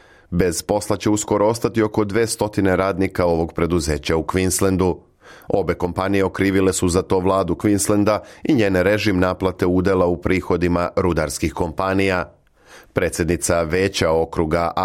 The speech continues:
Isaac Kelly Vea Vea izrazila je strahovanje da će pad industrije uglja naneti značajnu štetu ovom regionu u kojem se nalazi rudarski basen Bowen. Ona je pozvala vladu Queenslanda da hitno sedne za sto sa predstavnicima zajednice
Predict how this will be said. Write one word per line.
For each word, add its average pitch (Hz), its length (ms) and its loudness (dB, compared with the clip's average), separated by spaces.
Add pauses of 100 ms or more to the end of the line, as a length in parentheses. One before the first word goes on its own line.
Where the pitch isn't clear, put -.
Isaac 87 280 -2 (200)
Kelly 85 320 0
Vea 85 240 2
Vea 110 320 2 (340)
izrazila 127 580 2
je 107 120 4
strahovanje 107 640 0
da 90 120 2
će 90 160 -2
pad 95 280 -2
industrije 95 600 2
uglja 101 320 2
naneti 101 460 0
značajnu 92 460 0
štetu 104 440 0
ovom 85 240 0
regionu 98 560 2 (240)
u 165 100 0
kojem 87 240 0
se 92 160 -2
nalazi 85 480 2
rudarski 85 640 0
basen 78 500 -2
Bowen. 90 420 2 (540)
Ona 90 240 0
je 78 140 -2
pozvala 85 380 0
vladu 90 320 2
Queenslanda 101 640 0
da 95 180 0
hitno 90 460 0
sedne 90 320 0
za 76 140 -2
sto 92 260 0
sa 82 160 -2
predstavnicima 87 800 -2
zajednice 104 720 0